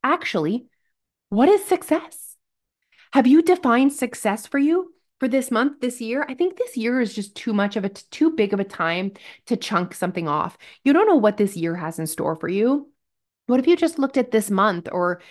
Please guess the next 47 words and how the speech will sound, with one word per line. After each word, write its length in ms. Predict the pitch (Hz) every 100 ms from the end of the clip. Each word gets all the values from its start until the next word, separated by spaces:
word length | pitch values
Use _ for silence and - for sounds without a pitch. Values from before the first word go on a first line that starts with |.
| - -
the 80 | 214
next 260 | 247 247
two 160 | - 262
months 260 | 262 233 208
or 100 | 196
three 340 | - 240 269
months? 500 | 240 - - - - _ - _ _ -
What 280 | 208 247 247
does, 180 | 330
would 320 | 254 220 240 202
success 480 | 233 - 196 190
look 160 | 190 175
like 200 | 170 165
to 120 | -
you? 180 | 151 - _ _ -
Is 140 | 196
success 420 | 269 262 294 277
weight 220 | 196 185
loss? 520 | 247 269 359 - - _ _ -
I 80 | 208
hope 280 | 214 220 220
it's 160 | 262 -
bigger. 240 | 202 202
If 280 | 196 196 190
it 80 | 190
is 200 | 277 285
weight 160 | 196
loss, 260 | 175 175 -
a-, 180 | - -
amazing. 600 | 165 180 240 226 - - -
But 100 | 196
I 120 | 190
hope 240 | 190 202
it's 140 | 233 -
also 340 | 185 196 175 -
authentic 580 | 160 - 202 190 180
weight 180 | - -
loss, 380 | - - - - - - _
weight 200 | 180 180
loss 220 | 185 185
without 280 | - 170 143
dieting, 500 | 165 143 131 107 - _ _ _ _ _ -
weight 260 | 190 208
loss 220 | 233 247 240
without 400 | 226 208 196 -
diet 320 | 170 165 -
culture, 560 | 170 135 - - 165